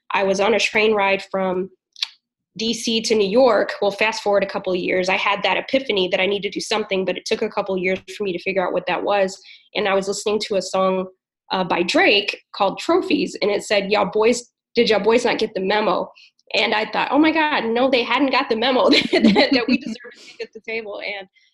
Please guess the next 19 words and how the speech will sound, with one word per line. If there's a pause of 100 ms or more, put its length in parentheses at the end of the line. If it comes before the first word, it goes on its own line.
(140)
uh,
and
from
there,
it
was, (160)
it
was
like
the
genie
was
out
of
the
box,
and
I
just